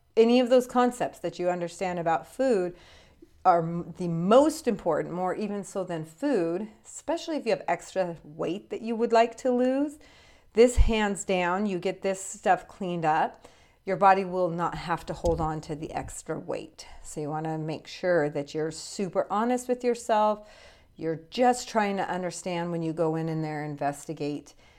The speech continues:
And then that means when you come to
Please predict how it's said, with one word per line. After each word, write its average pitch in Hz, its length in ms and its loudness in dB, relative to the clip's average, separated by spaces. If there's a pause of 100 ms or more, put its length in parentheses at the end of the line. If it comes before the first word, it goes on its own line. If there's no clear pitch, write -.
(200)
And 202 220 2
then 214 260 4
that 170 180 0
means 180 400 -6
when 165 180 -4
you 156 120 -2
come 180 460 -4
to 151 580 -4